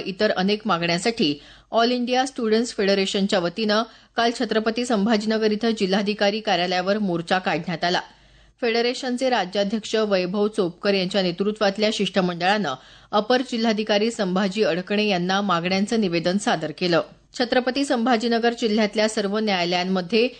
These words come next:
Mediation for the Nation या मोहिमेचं आयोजन करण्यात आलं आहे. तीस सप्टेंबरपर्यंत चालणाऱ्या या मोहिमेत नागरिकांनी आपली प्रलंबित प्रकरणं मध्यस्थी केंद्रांकडे पाठवून तडजोडीनं अथवा समोपचारातून निकाली काढण्याचं आवाहन करण्यात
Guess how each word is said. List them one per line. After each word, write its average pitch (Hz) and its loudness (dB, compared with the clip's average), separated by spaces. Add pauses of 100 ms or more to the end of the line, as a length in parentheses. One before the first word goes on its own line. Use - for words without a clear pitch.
(200)
Mediation 247 0 (120)
for 208 2
the 196 2
Nation 220 2 (300)
या 226 2
मोहिमेचं 226 0
आयोजन 190 0
करण्यात 190 0
आलं 160 0
आहे. 202 0 (540)
तीस 269 0
सप्टेंबरपर्यंत 240 0
चालणाऱ्या 196 0
या 190 2
मोहिमेत 233 0 (300)
नागरिकांनी 233 0
आपली 214 -2
प्रलंबित 214 0 (100)
प्रकरणं 202 0
मध्यस्थी 220 0
केंद्रांकडे 190 0
पाठवून 180 0 (380)
तडजोडीनं 240 2
अथवा 220 0
समोपचारातून 214 0
निकाली 185 2
काढण्याचं 185 0
आवाहन 185 0
करण्यात 185 0